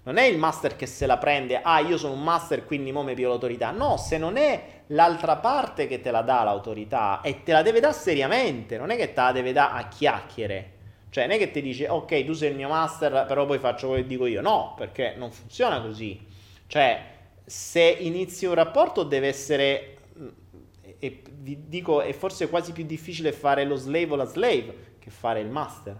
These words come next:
perché il master da un certo punto di vista è molto più semplice. Sono quelli che, ehm, a volte,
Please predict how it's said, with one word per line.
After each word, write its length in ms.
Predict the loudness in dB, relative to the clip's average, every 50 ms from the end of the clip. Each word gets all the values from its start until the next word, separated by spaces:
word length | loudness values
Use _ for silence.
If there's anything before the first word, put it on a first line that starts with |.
| -16 -18
perché 160 | -12 -10 -8
il 60 | -6
master 420 | -2 -4 -4 -2 -4 -8 -8 -8
da 160 | -10 -10 -10 -10
un 100 | -10 -10
certo 260 | -12 -14 -12 -12 -12
punto 240 | -12 -12 -12 -10 -8
di 60 | -8
vista 220 | -8 -8 -8 -8
è 40 | -8
molto 220 | -8 -10 -12 -12
più 140 | -16 -16 -16
semplice. 840 | -14 -8 -6 -6 -6 -6 -10 -14 -16 -16 -14 -14 -14 -14 -14 -20 -20 -20 -20 -20 -20 -20 -20 -20
Sono 360 | -12 -4 -4 -2 -2 -2 -2
quelli 420 | 2 4 4 4 4 0 -2 -2
che, 640 | 0 2 4 4 4 2 0 -2 -4 -10 -20 -20 -20 -14
ehm, 1160 | -8 -4 -2 0 0 2 2 0 0 -2 -6 -10 -10 -12 -12 -12 -12 -12 -14 -14 -14 -14 -14 -16 -16 -14 -14 -14 -16 -16 -20 -20 _ -20 -20 -20 _ _
a 140 | -14 -12 -6
volte, 840 | 0 2 4 4 2 2 0 2 2 2 2 0 -4 -10 -20 -20